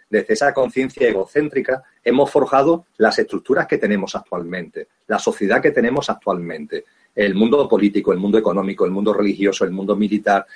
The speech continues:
el mundo, etcétera, etcétera, social que tenemos actualmente. No es fruto de la casualidad, lo hemos construido entre todos. Lo único que ocurre es que ya muchos seres humanos en nuestro proceso conciencial y evolutivo estamos ya viviendo de una manera distinta, con una conciencia distinta,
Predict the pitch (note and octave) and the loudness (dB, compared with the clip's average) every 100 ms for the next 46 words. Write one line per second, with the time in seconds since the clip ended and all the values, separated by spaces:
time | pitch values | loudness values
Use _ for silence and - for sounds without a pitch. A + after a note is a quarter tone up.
0 | - - G#2 G#2 A2 A#2 A2 - A2 - | -10 -2 2 4 4 4 2 2 0 2
1 | A#2 A#2 - G#2+ - - A#2 - A2 G#2 | 2 2 0 -4 -6 0 0 2 0 0
2 | _ _ - A2+ G#2+ B2 - A2 - - | _ _ -4 -2 0 -2 -4 -8 -6 -4
3 | F2 E2+ - E2 _ - C3+ E3+ C#3 B2+ | -6 -6 -10 -14 _ -2 0 0 0 2
4 | A2+ G#2+ G#2 F#2+ - - F2+ F2 D#2+ _ | 4 4 2 0 -2 -4 -4 -4 -8 _
5 | - A2 C3+ - D3 - A#2 G#2 F#2+ F#2+ | -2 0 0 -2 -4 0 2 2 2 -4
6 | - D#2+ D2+ _ _ _ A2 A2 G#2+ A2 | -8 -10 -12 _ _ _ -2 0 0 0
7 | G#2 G2+ B2+ C3 C#3 B2+ - G#2+ G#2+ C3 | 0 2 2 4 2 2 -2 0 2 2
8 | A2+ F3 E3+ G2 - G2 G#2+ B2+ D3+ E3 | 2 0 -2 -4 -4 -2 -2 -2 -2 -2
9 | F#3+ _ _ _ A#2 A2 A2 - G#2 F2 | -6 _ _ _ 0 2 2 -2 -4 -4
10 | - G2+ G#2+ G#2+ G#2 A2 G#2+ A2 A2+ B2 | -6 -6 -4 -4 -4 -4 -2 -2 0 0
11 | B2+ C#3 E3+ - _ _ A2 - A2+ A#2 | 2 0 0 -6 _ _ -4 0 0 0
12 | G2+ B2+ C3 A#2+ B2 D3 A2+ G#2 F#2+ F2+ | 0 2 2 2 2 2 2 -2 -2 -2
13 | F#2 F#2 - D3+ D#3 - - _ _ - | -4 -6 -4 -4 -2 -6 -12 _ _ -2
14 | G#2+ B2+ C3 B2 G#2 G2+ - G#2 G2+ G2 | 0 2 0 0 -2 -2 -2 -2 -2 -4
15 | G2+ - C#3 C#3 F2 | -4 -4 -4 -4 -8